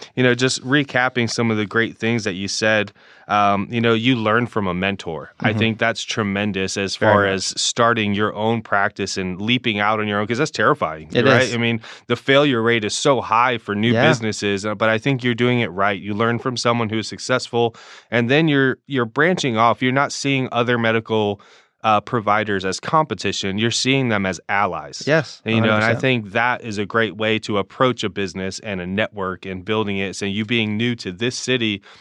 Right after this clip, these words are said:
Speaker 1: you know, I've been here since two thousand five. I went to college here, and even then, I still feel myself growing my network with,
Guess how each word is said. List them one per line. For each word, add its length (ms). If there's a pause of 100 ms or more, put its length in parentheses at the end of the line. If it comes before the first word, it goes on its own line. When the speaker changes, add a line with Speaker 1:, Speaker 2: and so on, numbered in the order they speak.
Speaker 1:
you 80
know, 60
I've 140
been 120
here 160
since 200
two 160
thousand 260
five. 280 (160)
I 180
went 280
to 80
college 400
here, 340 (300)
and 140
even 320
then, 240
I 80
still 260
feel 240
myself 480
growing 400
my 140
network 560
with, 320